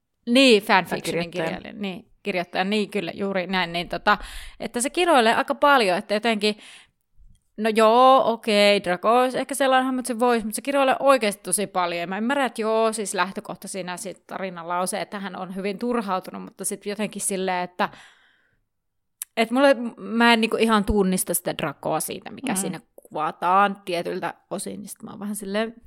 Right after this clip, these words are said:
Speaker 1: okei, selvä. Mutta hei, äh, sen mä halusin sanoa vielä tähän, että <laughs> jos sinä oot lukenut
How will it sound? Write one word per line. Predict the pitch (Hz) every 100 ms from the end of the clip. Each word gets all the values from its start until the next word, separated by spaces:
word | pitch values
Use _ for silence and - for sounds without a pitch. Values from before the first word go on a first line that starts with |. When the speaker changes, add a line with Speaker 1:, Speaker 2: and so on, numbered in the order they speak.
| - - - 208
Speaker 1:
okei, | - 190 190 190 202 202 -
selvä. | - 170 170 196 - - - - 247
Mutta | 262 294
hei, | 294 269 220 - - -
äh, | 214 208 -
sen | 294 320
mä | 392
halusin | 320 269 247
sanoa | 240 262 262 202
vielä | 190 180
tähän, | 190 190 190 202
että | 208 - 220 -
<laughs> | 214 208
jos | 277
sinä | - 285 247 170
oot | 220 226
lukenut | 240 240 214 190